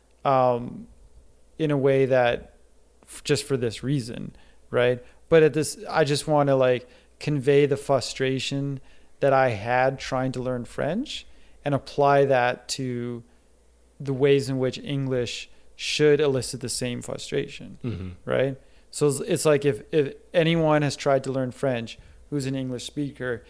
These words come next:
Speaker 1: and have thought to themselves, "Wow, it's really, it's really frustrating that I have to learn the genders of these things," they should take that emotion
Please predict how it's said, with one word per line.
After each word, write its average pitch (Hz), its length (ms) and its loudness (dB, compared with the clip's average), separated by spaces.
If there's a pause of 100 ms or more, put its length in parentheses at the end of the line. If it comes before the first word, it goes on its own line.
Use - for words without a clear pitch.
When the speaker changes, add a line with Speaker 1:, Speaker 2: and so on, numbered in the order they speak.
(220)
Speaker 1:
and 143 120 0
have 127 100 -2
thought 156 280 4
to 139 100 -10
themselves, 123 540 -2 (340)
"Wow, 147 320 6
it's 139 180 -2
really, 147 380 2 (400)
it's - 260 -8
really 170 180 2
frustrating 139 640 0
that 123 160 -2
I 120 60 0
have 120 200 -4
to 131 60 -10
learn 127 300 -2
the 123 100 -6
genders 123 640 -4 (380)
of 135 200 0
these 127 200 -8
things," 143 420 -2 (380)
they 151 100 2
should 143 240 -2
take 196 380 -2
that 123 480 0 (300)
emotion 131 800 -2